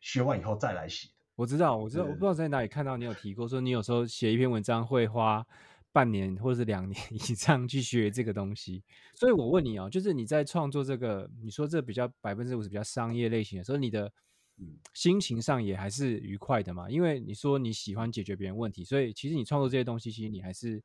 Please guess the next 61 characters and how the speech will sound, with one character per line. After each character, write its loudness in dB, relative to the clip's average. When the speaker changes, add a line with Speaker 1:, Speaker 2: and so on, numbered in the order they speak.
Speaker 2:
蛮 -2
开 2
心 -2
的， 0
是 -4
吗？ 0
我 2
猜 6
应 6
该 6
是。 -2
Speaker 1:
嗯， -4
对， -2
其 -4
实， -4
其 0
实 2
我 4
觉 4
得 8
我 2
在 0
写 -4
自 -6
己 -10
跟 0
写 -8
商 -2
业 2
的 -2
时 -10
候 -6
Speaker 2:
嗯。 -20
Speaker 1:
都 6
是 -2
开 -2
心 -8
的。 -16
我， -2
我 2
不， 2
Speaker 2:
嗯。 -10
Speaker 1:
比 -2
较 4
不 -2
会 6
喜 -6
欢 0
的 -2
是 -6
一 -4
些 -4
形 -8
式 -8
类 -6
的， -20
就 -6
是 -2
例 2
如 -4
说， -6